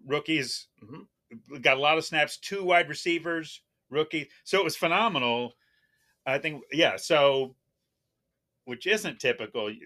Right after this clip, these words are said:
Speaker 1: To, for,
Speaker 2: Yeah.
Speaker 1: to get rookie playing time with Bill Belichick, anyway, it was,
Speaker 2: He's
Speaker 1: it was
Speaker 2: obviously committing to the future.
Speaker 1: Right.
Speaker 2: And
Speaker 1: So
Speaker 2: sees a lot of, and sees a lot of potential in there.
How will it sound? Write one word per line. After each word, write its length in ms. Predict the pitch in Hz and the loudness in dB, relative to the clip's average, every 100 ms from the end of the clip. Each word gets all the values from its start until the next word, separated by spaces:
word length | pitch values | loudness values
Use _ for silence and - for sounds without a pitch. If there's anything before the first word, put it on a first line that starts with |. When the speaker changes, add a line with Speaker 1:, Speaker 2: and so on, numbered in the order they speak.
| 117 | -8
Speaker 1:
To, 160 | 143 123 | -8 -6
for, 160 | 143 135 | -4 -4
Speaker 2:
Yeah. 240 | 120 - - | -4 -12 -10
Speaker 1:
to 100 | 156 | 0
get 200 | 226 160 | 0 2
rookie 260 | 214 208 | -2 -2
playing 380 | - 165 170 160 | -2 2 2 2
time 260 | 156 151 139 | 0 0 0
with 140 | 123 | -4
Bill 180 | 147 135 | -4 -2
Belichick, 560 | 151 170 160 117 104 107 _ _ _ _ _ _ _ _ _ _ - | 0 -2 -2 -4 -4 -6 _ _ _ _ _ _ _ _ _ _ 0
anyway, 380 | 143 214 139 165 | 0 4 4 4
it 40 | |
was, 120 | 165 165 | 4 2
Speaker 2:
He's 140 | 185 | 0
Speaker 1:
it 60 | 190 | 2
was 100 | 220 | 2
Speaker 2:
obviously 300 | 226 165 196 | 0 -2 -8
committing 340 | 175 190 170 | -6 -8 -6
to 60 | 139 | -8
the 60 | |
future. 340 | 110 170 - - _ _ - _ _ | -8 -10 -10 -18 _ _ -20 _ _
Speaker 1:
Right. 340 | 151 117 - - _ | 0 0 -2 -20 _
Speaker 2:
And 140 | 165 160 | -8 2
Speaker 1:
So 220 | 196 170 | 6 6
Speaker 2:
sees 100 | 151 | 6
a 80 | 165 | -4
lot 340 | 165 180 196 | 0 4 4
of, 220 | 170 143 123 | 4 -2 -8
and 160 | 151 143 | -10 -8
sees 160 | 180 143 | -10 -8
a 60 | |
lot 360 | 143 151 175 151 | -6 -2 -2 -2
of 100 | 135 | -4
potential 440 | - 156 131 127 | -12 -10 -8 -10
in 80 | 117 | -10
there. 260 | 110 104 | -12 -14